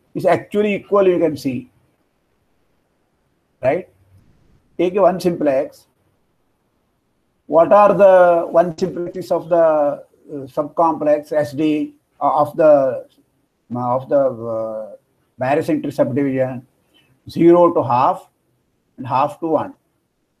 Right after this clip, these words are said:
So each of them has length half, whereas the diameter, original diameter is one. So that is the meaning of this one. Okay, I have given you examples for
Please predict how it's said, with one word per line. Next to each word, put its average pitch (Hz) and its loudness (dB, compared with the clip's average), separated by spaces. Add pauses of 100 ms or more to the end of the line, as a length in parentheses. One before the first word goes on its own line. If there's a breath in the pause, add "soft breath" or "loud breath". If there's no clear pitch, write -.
(600)
So - -16
each 160 -6
of 147 -6
them 147 -4
has 143 -4
length 139 -6 (1300)
half, 117 -4 (680)
whereas 139 -2 (140)
the 131 -10
diameter, 139 -2
original 139 0
diameter 139 -2
is 156 -10
one. 123 -8 (1900)
So 131 -8
that 123 -4
is 196 -8
the 214 -4
meaning 147 -2
of 110 -6
this - -20
one. - -20 (160)
Okay, 127 -6
I 123 -2
have 127 -4
given 139 -2
you 156 4
examples 131 0
for 110 -8